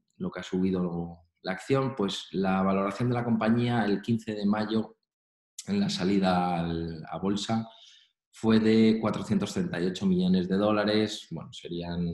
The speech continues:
dependiendo de, del cambio que elijamos, unos cuatrocientos millones de euros.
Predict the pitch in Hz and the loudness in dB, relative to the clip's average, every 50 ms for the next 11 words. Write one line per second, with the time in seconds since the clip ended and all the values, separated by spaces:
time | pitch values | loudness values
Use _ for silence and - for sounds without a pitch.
0 | 82 82 80 80 80 - - 64 - - _ _ _ - 78 - - 80 78 76 | -6 -8 -8 -8 -10 -10 -10 -12 -14 -16 _ _ _ -16 -14 -10 -8 -6 -6 -4
1 | 85 85 80 82 82 82 85 85 - _ - - - - - - - - _ - | -6 -6 -8 -10 -12 -12 -12 -12 -12 _ -12 -12 -12 -14 -18 -20 -20 -18 _ -4
2 | 117 113 117 117 113 113 110 113 123 120 117 117 113 113 113 110 110 110 110 107 | 0 2 4 6 6 4 4 4 4 4 6 6 6 6 6 6 6 6 4 4
3 | 104 104 104 101 - 110 104 101 101 - 117 113 113 110 110 113 110 92 85 - | 2 0 -2 0 0 0 -2 -2 -2 -2 0 2 4 4 4 2 0 -2 -4 -4
4 | - 85 85 - - - - 95 90 - 87 87 85 - _ - 85 85 87 92 | -6 -8 -8 -8 -10 -4 -2 -2 0 0 -2 -6 -8 -8 _ -6 -4 -2 0 2
5 | 87 85 85 - - - - - - - - - _ _ - - _ | 0 0 -2 -4 -8 -8 -4 -4 -4 -4 -4 -8 _ _ -20 -20 _